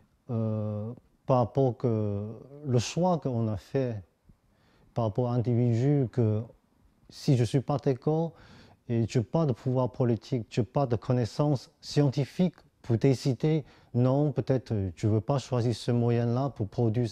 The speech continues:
énergie. Et là, par rapport que mon propre capacité, je suis artiste, plasticien, donc, euh, je trouve que c'est une très belle occasion pour s'exprimer un peu. J'ai donné le nom de cette sculpture, il s'appelle Les Fleurs du Mal,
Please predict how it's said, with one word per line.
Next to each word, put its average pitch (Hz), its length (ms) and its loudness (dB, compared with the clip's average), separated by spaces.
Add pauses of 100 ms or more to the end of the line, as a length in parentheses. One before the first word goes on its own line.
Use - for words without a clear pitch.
énergie. 95 440 -6 (1080)
Et 104 80 -2
là, 127 500 0
par 107 180 -4
rapport 110 360 -4
que 95 340 -6 (380)
mon 110 180 -2
propre 123 340 0
capacité, 120 760 -2
je 120 80 -4
suis 107 180 -6
artiste, 110 520 -6 (120)
plasticien, 120 800 -6 (360)
donc, 107 200 -2 (120)
euh, 95 360 -6
je 104 100 -8
trouve 113 200 -2
que 110 80 -2
c'est - 280 -10
une 98 320 -6
très 123 140 -4
belle 117 260 -2
occasion 117 520 -6
pour 104 200 -8
s'exprimer 131 580 -4
un 123 140 -6
peu. 104 240 -8 (560)
J'ai 123 160 0
donné 147 300 4
le 135 80 4
nom 139 220 4
de 143 100 2
cette 107 160 -4
sculpture, 160 760 -2 (540)
il 113 100 -2
s'appelle 120 640 0
Les 110 120 2
Fleurs 139 440 0
du 113 160 -4
Mal, 110 380 -4